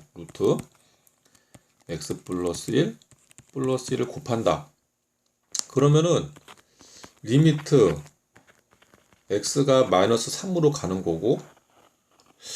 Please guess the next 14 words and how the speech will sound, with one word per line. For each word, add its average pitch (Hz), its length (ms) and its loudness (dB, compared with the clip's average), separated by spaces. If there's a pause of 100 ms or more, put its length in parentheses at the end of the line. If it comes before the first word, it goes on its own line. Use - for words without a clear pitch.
(280)
분모는, 202 720 8
아, 101 100 0
예, - 60 -2
예, - 280 -4 (120)
예, 95 280 0
플러스 - 240 0
사네. 92 280 -2
아, 131 260 6
이거, 95 220 0 (640)
아, 87 240 -8
플러스 - 240 -6
사네, 85 200 -10
플러스 - 220 -10
사. - 240 -8